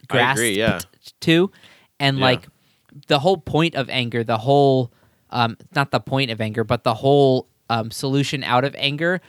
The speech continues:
Speaker 2: is learning to let go of it.
Speaker 1: Well, again, I think, I think a solution
Speaker 2: When you should.
Speaker 1: Well, the whole solution to toxic anger, to, like, anger to the point where it starts to negatively affect you because, and, and others around you, 'cause like we said, there's valid,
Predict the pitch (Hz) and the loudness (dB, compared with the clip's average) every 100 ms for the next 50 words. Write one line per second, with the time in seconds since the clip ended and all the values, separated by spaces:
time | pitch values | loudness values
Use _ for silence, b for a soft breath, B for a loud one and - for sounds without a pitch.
0 | b 127 117 127 123 120 123 113 117 - | b -10 -4 -2 0 -2 -4 -2 -4 -2
1 | - 135 123 67 - _ _ B B - | 0 2 2 -2 -12 _ _ B B 0
2 | 139 139 143 120 127 135 - 113 120 147 | 2 2 2 0 -2 -4 -4 0 2 0
3 | 127 - 127 123 123 135 143 131 123 - | -4 -4 -2 0 0 2 2 2 0 2
4 | 139 95 139 139 135 127 156 - 139 139 | 0 0 0 0 0 0 0 -2 -4 -4
5 | 131 117 101 - - 120 120 - 104 - | -4 -8 -10 -12 -4 -2 -2 -4 -6 -4
6 | 95 92 92 87 - 110 - 101 95 104 | -6 -4 -2 -4 -4 -8 -4 -2 -2 0
7 | 117 113 104 104 92 113 107 - 101 95 | 0 -2 -4 -8 -6 -2 -2 -2 -2 -2
8 | - 113 104 - 98 92 90 87 90 82 | 0 0 0 -2 -4 0 0 0 -4 -4
9 | - 120 - 87 76 - 87 - b b | -2 -4 -4 -8 -6 -6 -6 -8 b b
10 | b - 107 98 95 113 120 101 95 113 | b -8 -6 -6 -2 -2 0 -4 -2 -2
11 | 117 98 95 104 101 101 143 110 107 - | -2 -6 -4 -2 -2 0 0 2 0 -2
12 | 104 110 117 98 | 0 2 2 -2